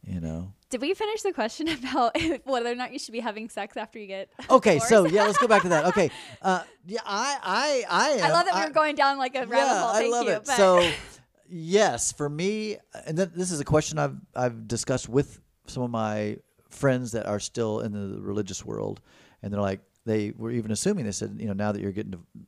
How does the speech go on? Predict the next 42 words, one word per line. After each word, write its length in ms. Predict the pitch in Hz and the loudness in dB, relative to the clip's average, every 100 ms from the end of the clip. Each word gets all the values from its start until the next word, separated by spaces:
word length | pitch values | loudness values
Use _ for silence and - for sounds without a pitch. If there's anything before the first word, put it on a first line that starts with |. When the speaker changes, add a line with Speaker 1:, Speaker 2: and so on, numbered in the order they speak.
| - | -18
Speaker 1:
get 120 | 113 | -14
divorced, 360 | 98 127 180 - | -6 -2 -2 0
so 440 | 107 95 92 - - _ _ _ _ _ - | 0 0 0 -6 -14 _ _ _ _ _ -6
are 80 | 110 | -2
you 100 | 101 | 0
gonna 140 | 107 | 2
live 240 | 101 98 92 | 2 0 -2
celibate 420 | - 98 98 - | -2 0 -2 -4
until, 760 | 98 - 101 95 92 92 95 - | -8 -6 -2 -2 -2 -6 -10 -12
you 100 | 113 | -10
know, 300 | 92 87 87 - | -6 -8 -8 -10
you 180 | 95 90 | -10 -10
marry 480 | 98 113 180 160 92 | -6 -4 -2 -4 -4
or 80 | |
whatever?" 340 | 90 85 85 90 | -4 -2 -4 -4
And 140 | 92 | -4
I 60 | 92 | -6
was 100 | 90 | -4
like, 220 | 85 - | -4 -6
"Hell 540 | - - 196 170 131 | -12 -10 -6 -4 -4
no." 520 | 101 95 85 71 67 - _ - - _ _ | -4 -2 -2 -4 -6 -10 _ -20 -20 _ _
Uh, 300 | - 110 104 - | -4 -2 -2 -4
I 80 | 113 | -6
said, 240 | - 113 | -4 -2
"That's 340 | 139 170 - - | -2 -2 -6 -6
not 160 | 160 | -4
a 60 | 147 | -4
convi-, 340 | 113 104 98 | -8 -6 -6
I 100 | 135 | -4
don't 140 | 190 123 | -4 -4
have 220 | 160 135 | -4 -2
that 220 | 104 - | -4 -4
conviction 600 | 95 87 113 - 92 82 | -8 -4 -6 -4 -8 -6
at 140 | 85 80 | -4 -2
all." 420 | 104 95 57 - | 0 0 0 -4
Speaker 2:
Mm-hmm. 520 | 180 214 - _ - | -8 -14 -18 _ -10
Speaker 1:
Um, 560 | 101 92 90 87 90 - - | -6 -4 -4 -6 -10 -14 -12
I 140 | 104 | -10
feel 400 | 110 117 107 104 | -6 0 2 2
like 420 | 98 92 90 - - | 0 -2 -4 -10 -8
if 240 | 98 - | -8 -8
I 640 | - 98 107 110 107 104 | -8 -6 -2 -2 -2 -4